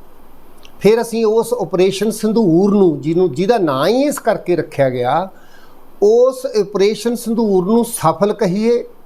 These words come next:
ਜਾਂ ਫੇਲ ਕਹੀਏ, ਹੋਰ ਤੁਸੀਂ ਸੌ ਮਾਰਤੇ, ਦੋ ਸੌ ਮਾਰਤੇ, ਪੰਜ ਸੌ ਮਾਰਤੇ,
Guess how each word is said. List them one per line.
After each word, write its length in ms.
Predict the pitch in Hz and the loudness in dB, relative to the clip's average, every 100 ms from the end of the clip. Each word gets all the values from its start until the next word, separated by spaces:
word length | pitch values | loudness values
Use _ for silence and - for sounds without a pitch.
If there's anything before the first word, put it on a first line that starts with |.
| - 139 | -16 -4
ਜਾਂ 220 | 175 208 214 | 0 0 -2
ਫੇਲ 380 | - 196 294 294 | 0 2 2 0
ਕਹੀਏ, 400 | - - 131 - - - - - - - 196 | -4 -6 -10 -20 -20 -20 -20 -20 -20 -2 2
ਹੋਰ 180 | 254 | 4
ਤੁਸੀਂ 240 | 262 247 247 | 2 -2 -2
ਸੌ 320 | 190 208 233 | 2 4 4
ਮਾਰਤੇ, 500 | 208 156 139 143 156 | 2 0 -2 -4 -6
ਦੋ 320 | 135 190 262 | 0 2 4
ਸੌ 220 | 254 254 | 4 2
ਮਾਰਤੇ, 520 | 240 202 160 - 165 165 | 2 0 -2 -2 -2 -2
ਪੰਜ 340 | - 214 240 | 0 -2 -2
ਸੌ 240 | 208 262 | 2 2
ਮਾਰਤੇ, 600 | 247 214 160 - 143 131 | 2 0 -2 -4 -6 -6